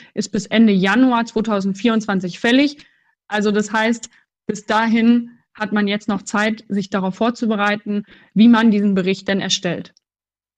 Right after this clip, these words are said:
Ähm, da ist ganz interessant, das können wir auch jetzt schon aus dem aktuellen Stand der Verordnung, ähm, mitgeben, welche Daten sollen im Rahmen dieses Berichts übermittelt werden. Das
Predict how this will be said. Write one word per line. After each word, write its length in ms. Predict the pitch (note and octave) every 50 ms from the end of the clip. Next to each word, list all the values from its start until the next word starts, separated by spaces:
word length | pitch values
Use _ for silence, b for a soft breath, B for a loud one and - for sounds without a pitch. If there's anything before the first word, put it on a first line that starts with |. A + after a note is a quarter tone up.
| _ _ _ _ - -
Ähm, 380 | G3+ G#3 G3+ G#3 G3+ G3+ G3 B B B B B B B
da 160 | A3 A3 B3
ist 120 | D4 - -
ganz 180 | C4 B3+ A#3+
interessant, 680 | A#3 B3 A#3 - A#3+ A#3+ - B3 A#3+ C4 C#4+ D4 C#4+
das 120 | G#3+ G#3+ -
können 180 | - A3+ A#3
wir 100 | A#3 G#3+
auch 120 | F#3 G3 G3
jetzt 240 | A3 A3 A#3 - -
schon 280 | C4+ C4 C4 C4+ B3+
aus 260 | - - G#3 G#3 G#3
dem 200 | - A3+ G#3 G#3
aktuellen 440 | - G3+ G3+ G3+ - A3+ G#3 G3+ G#3
Stand 360 | G3 - G3+ G3 G3+ G3+ -
der 80 | F#3+ F#3+
Verordnung, 760 | F#3+ - G3+ C#3+ - G3 A3 A3+ - - G#3+ G#3 G#3 G3+ G3+ B B B B B B B -
ähm, 520 | G3 G3+ G3+ G3 G3 G3 G3 F#3+ F#3+ - - -
mitgeben, 840 | G3+ G3+ G#3+ A#3+ A#3+ - - - B3 B3+ B3+ A#3+ B3+ B3+ C4 C4 B B B B
welche 400 | B G3 A3 A#3 A#3 - B3+ A#3
Daten 680 | F#3+ G3 G3 G3 G#3 A3+ A#3+ - C4+ C4 B3+ B3+ A#3+ -
sollen 280 | G3 G#3+ G#3+ A3+ A#3+ A3+
im 120 | G#3+ G#3
Rahmen 240 | F#3+ G3+ G3+ A3 G#3+
dieses 240 | G#3 G3 G3 F#3+ G3
Berichts 360 | - F3+ A3 G#3+ A3 - -
übermittelt 500 | G#3 G#3 G3 G3 F#3 F#3+ F#3 E3+ F3 -
werden. 320 | - - - - - - _ b b b b b b b b b b b b G#3+
Das 300 | G3+ G#3+ A3+ A3 -